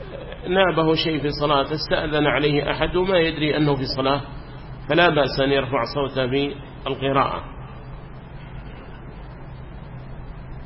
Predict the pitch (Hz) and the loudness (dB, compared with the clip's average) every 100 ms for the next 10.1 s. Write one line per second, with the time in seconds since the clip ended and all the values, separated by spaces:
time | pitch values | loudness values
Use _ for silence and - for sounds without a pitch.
0 | - - - - - 151 170 214 202 190 | -14 -14 -14 -14 -6 2 8 8 8 8
1 | 180 170 196 175 160 175 180 170 156 156 | 6 6 6 6 6 4 4 2 2 2
2 | 202 190 156 143 160 165 143 131 147 160 | 4 4 2 2 2 4 6 4 2 2
3 | 175 156 143 135 147 165 156 143 185 196 | 0 2 0 2 2 2 0 0 0 0
4 | - - - - - - - - - - | -8 -12 -12 -12 -12 -14 -14 -16 -14 -14
5 | - - - - 160 180 165 165 - 160 | -14 -14 -14 -8 -2 2 2 0 0 -2
6 | 147 151 147 127 143 156 135 143 143 135 | 0 2 4 4 2 0 0 0 0 0
7 | 165 - - - - - - - - - | -2 -4 -12 -12 -12 -14 -14 -14 -14 -14
8 | - - - - 170 156 139 127 165 156 | -14 -14 -4 2 6 8 6 6 4 4
9 | 147 139 139 160 156 - - 156 143 170 | 4 4 4 2 2 0 -2 0 2 0
10 | - | 0